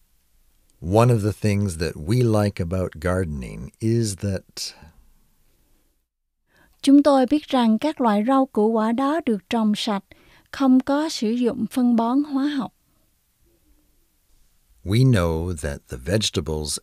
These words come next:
Speaker 1: and fruit are grown without chemical fertilizers. We know that the vegetables and fruit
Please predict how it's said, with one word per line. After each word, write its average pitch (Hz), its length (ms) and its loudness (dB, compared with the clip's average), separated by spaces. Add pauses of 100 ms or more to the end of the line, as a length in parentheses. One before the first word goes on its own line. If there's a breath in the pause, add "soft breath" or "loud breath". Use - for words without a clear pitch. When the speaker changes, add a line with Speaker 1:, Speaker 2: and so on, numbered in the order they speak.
Speaker 1:
and 123 340 0
fruit - 540 -4 (220)
are 104 160 -2
grown 90 680 -2 (300)
without 147 580 -2 (240)
chemical 127 500 -2
fertilizers. 62 1120 -8 (4000)
We 127 220 4
know 104 540 4 (500 soft breath)
that 123 160 -2
the 120 100 -2
vegetables 92 960 -2 (140)
and 80 300 -8
fruit - 520 -4